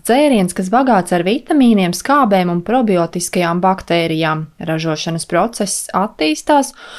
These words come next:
un šobrīd jau nebūtu nav tik vienkārši dzērienu gatavošana apvienot ar abu pamatdarbiem. Kā secinājuši Latvijas Lauku konsultāciju un izglītības centrā, arvien biežāk jaunieši meklē iespējas, kā no pilsētas doties uz dzīvi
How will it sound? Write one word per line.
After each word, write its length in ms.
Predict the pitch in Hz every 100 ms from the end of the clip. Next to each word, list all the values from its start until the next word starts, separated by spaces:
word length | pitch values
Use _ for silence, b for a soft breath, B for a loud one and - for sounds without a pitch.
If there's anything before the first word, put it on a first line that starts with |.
| B B
un 160 | 202 294
šobrīd 320 | 349 349 -
jau 240 | 214 214
nebūtu 400 | 214 196 254 277
nav 220 | 226 254 220
tik 160 | 196
vienkārši 880 | 175 170 208 285 277 214 175 - 160
dzērienu 480 | 185 190 165 160 156
gatavošana 800 | 170 247 294 302 294 233 180 175
apvienot 480 | 190 208 226 233 220
ar 140 | 175
abu 160 | 160 180 -
pamatdarbiem. 920 | 202 175 151 156 160 160 160 151 151 _ _ _ _
Kā 140 | 151 156
secinājuši 640 | - 170 170 180 165 -
Latvijas 400 | 185 185 185 170 196
Lauku 300 | 208 262 -
konsultāciju 720 | 277 302 302 269 247 240 226
un 80 | 233
izglītības 560 | 277 262 226 202 190 -
centrā, 360 | 226 233 247 233 196
arvien 300 | 196 247 277
biežāk 460 | 285 262 220 180 -
jaunieši 540 | 190 214 294 262 - 214
meklē 300 | 240 240 185
iespējas, 560 | 247 254 - 196 175 175
kā 240 | 208 233
no 140 | 294 277
pilsētas 640 | - 196 233 294 262 240 180
doties 480 | 185 208 185 165 -
uz 140 | 170
dzīvi 400 | 175 214 190 170